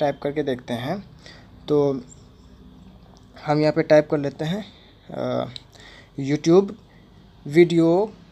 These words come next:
है ना, YouTube वीडियो की, अ, रैंकिंग कैसे चेक करें, ठीक है। मैं ये टाइप करता हूँ इसको, अ, ये मैंने टाइप कर लिया और थोड़ा सा, हाँ, ये हटा देता हूँ। हम्म, अब इसको सर्च करते हैं।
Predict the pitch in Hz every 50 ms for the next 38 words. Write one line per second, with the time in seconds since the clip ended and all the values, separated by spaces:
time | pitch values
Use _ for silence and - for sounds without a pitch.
0 | - - - - 180 180 170 151 147 151 160 156 160 180 175 165 165 160 170 170
1 | 165 - 170 175 190 214 233 - 196 156 151 147 151 156 156 156 151 - - 202
2 | 202 196 175 160 151 - 185 170 - 156 139 - - - 135 127 120 120 - -
3 | - 196 196 202 170 156 151 151 147 151 151 165 214 262 240 220 165 143 - -
4 | 143 139 135 - - 120 - - 123 117 117 - - - 117 113 113 - - _
5 | _ _ - _ _ - - - - - - - - - - - - _ _ -
6 | _ _ _ - 139 127 127 123 123 127 131 135 139 139 135 139 135 139 135 135
7 | 143 139 131 - - 139 135 135 156 190 220 190 - - - - - - - 135
8 | 131 131 123 123 123 - - 131 123 123 120 - 151 175 - - 123 120 110 -
9 | - 120 131 127 120 120 120 - 117 117 120 123 127 - 156 165 165 - - -
10 | - 127 123 117 113 - - - - - - - - - - 143 135 135 131 -
11 | 202 190 - 156 131 - - 131 120 - 113 107 107 101 113 120